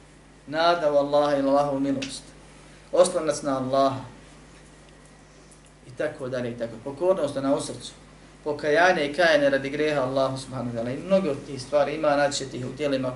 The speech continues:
posebnim knjigama koja se na-, odnose na naziv dijela srca ili dersovima.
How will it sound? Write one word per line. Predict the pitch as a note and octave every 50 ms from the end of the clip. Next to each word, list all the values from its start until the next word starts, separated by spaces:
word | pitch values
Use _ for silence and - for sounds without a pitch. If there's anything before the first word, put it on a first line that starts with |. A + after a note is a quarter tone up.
| -
posebnim | - C#3+ C#3+ - - B2+ B2+ A#2+ A#2 A#2 - - - - - -
knjigama | - C#3 C3+ C3 C3 C3
koja | B2 - - C3
se | - -
na-, | - - - - C#3
odnose | C3+ C3 C3 C3 C3 - - - C3
na | C3
naziv | C3 C3 B2+ B2
dijela | B2 C3+ C3 C3 C3 - -
srca | - - D3 - - D3 C#3 - - - - - - - - - -
ili | C3+ C3 A#2+
dersovima. | - C#3+ C#3+ - - D#3+ D#3 D#3+ D#3+ D#3+ E3